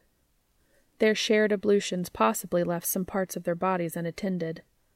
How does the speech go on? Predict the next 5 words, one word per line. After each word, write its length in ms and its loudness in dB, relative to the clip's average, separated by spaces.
Others, 380 0
however, 640 -2
were 140 -2
scrupulously 840 -2
clean. 440 0